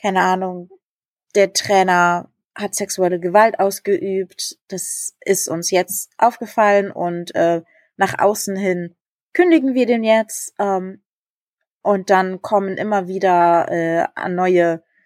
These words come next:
Sportler, Sportlerinnen rein und die sehen diesen Trainer aber trotzdem immer noch im Verein. Gibt's da irgendwie eine Kontrolle, dass die, ja, die Sachen, ähm, die dann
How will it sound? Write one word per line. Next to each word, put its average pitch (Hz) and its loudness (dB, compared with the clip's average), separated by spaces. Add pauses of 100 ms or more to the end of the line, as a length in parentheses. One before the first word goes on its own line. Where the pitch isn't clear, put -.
(480)
Sportler, 269 2
Sportlerinnen 214 2
rein 214 2
und 190 -10
die 190 -4
sehen 196 2
diesen 180 -2
Trainer 190 2
aber 175 0
trotzdem - -6
immer 190 2
noch 180 -2
im 180 -2
Verein. 165 -2
Gibt's - -8
da 202 4
irgendwie 214 2
eine 190 -4
Kontrolle, 185 -2
dass 180 -6 (420)
die, 160 0 (1080)
ja, 190 -2
die 190 -2
Sachen, 202 -4
ähm, 180 0
die 196 0
dann 175 4